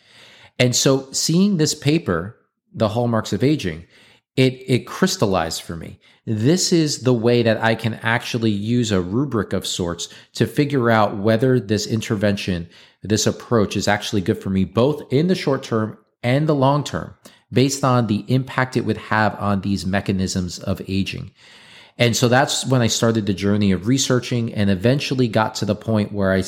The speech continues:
I said, "I need to start a company that can provide this valuable information, this new perspective on the idea of aging and that it is preventable and that the best way to do it is to address all of the twelve hallmarks simultaneously."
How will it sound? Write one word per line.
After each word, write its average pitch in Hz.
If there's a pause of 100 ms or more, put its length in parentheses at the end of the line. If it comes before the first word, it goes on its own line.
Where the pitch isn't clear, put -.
I 101
said, 92 (280)
"I 113
need 120
to 110
start 113
a 113
company 95 (400)
that 107
can 101 (380)
provide 120
this 131
valuable 117
information, 104
this 92
new 113
perspective -
on 95
the 95
idea 101
of 98
aging 95
and 87
that 92
it 87
is 113
preventable 98
and 101
that 98
the 95
best 110
way 117
to 110
do 123
it 82 (320)
is 107
to 117
address 107
all 113
of 104
the 104
twelve 104
hallmarks 104
simultaneously." 92